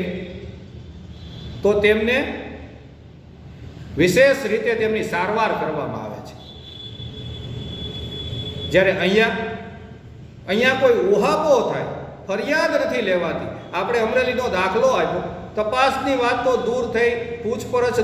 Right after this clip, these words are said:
નથી થતી, ફરિયાદ નથી લેવાતી. એક પ્રકારના ગુંડાઓ નથી, સફેદ પોશ, પોશ ગુંડાઓ પણ છે,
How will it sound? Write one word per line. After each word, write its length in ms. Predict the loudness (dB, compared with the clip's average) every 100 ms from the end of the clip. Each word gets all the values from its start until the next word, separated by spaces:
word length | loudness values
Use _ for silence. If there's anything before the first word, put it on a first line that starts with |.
| 0
નથી 200 | 0 0
થતી, 680 | 0 0 0 -2 -4 -6 0
ફરિયાદ 540 | 4 4 4 4 2
નથી 160 | 0 -2
લેવાતી. 460 | -2 -4 -6 -10 -14 -16 -18 -18 -16 -16 -16 -14 -14 -12 -12 0 6
એક 320 | 6 6 0
પ્રકારના 500 | 0 2 0 2 0
ગુંડાઓ 380 | 0 0 0 0
નથી, 320 | 0 -4 -8 -10 -12 -16 -14
સફેદ 360 | -6 2 6 4 4
પોશ, 200 | 4 4
પોશ 460 | 2 2 2 2 -2
ગુંડાઓ 380 | 0 2 4 2
પણ 260 | 2 -4
છે, 220 | -6 -10